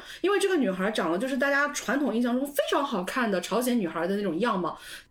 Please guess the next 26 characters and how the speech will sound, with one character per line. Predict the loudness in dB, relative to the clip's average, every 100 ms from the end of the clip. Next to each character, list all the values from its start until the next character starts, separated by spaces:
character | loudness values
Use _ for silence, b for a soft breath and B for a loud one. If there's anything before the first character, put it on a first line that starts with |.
| _
怎 | -2 2
么 |
说， | 4
你 | 4
就 | 2
觉 |
得 | 2
她 | 0
是 | -2
个 |
小 | -2 -4
姑 | -2 0
娘， | 0 -4 -2
大 | 0
概 | 0
是 | 0 -2
这 | 0
样 | 0 0
子 | -2
的。 | -2
我 | -2
们 | -2 -2
四 | -4 -4
个 | -4
导 | -2 0
游， | 0 0 -2